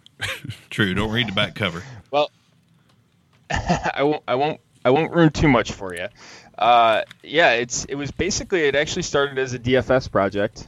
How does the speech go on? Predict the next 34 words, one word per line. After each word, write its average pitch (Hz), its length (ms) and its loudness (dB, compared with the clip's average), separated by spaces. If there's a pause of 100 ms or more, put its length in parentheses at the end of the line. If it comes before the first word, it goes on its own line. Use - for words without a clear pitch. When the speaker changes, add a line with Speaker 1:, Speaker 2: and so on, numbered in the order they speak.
(160)
Speaker 2:
I 117 80 -2
did 120 160 -2
a 113 60 2
whole 127 100 2
bunch 135 240 -4
of 117 60 -8
research 120 460 -6
on, 107 460 -2 (1400)
you 110 80 -6
know, 104 240 4
hit - 300 2
rates, - 840 4 (120)
uh, 95 40 -12
you 95 220 -10
know, 110 120 -2
what 113 260 4
types 139 240 2
of 131 80 -4
players 123 420 2
were, 110 300 0 (580)
were, 104 400 0 (120)
were 104 160 -2
hitting 143 420 4
and 110 100 2
those 127 200 4
sorts 127 240 -6
of 90 80 -12
things 113 280 0
for, - 300 -8
as 113 200 -6
a 107 100 -4
D 123 260 -2
F 113 180 2
S, - 400 0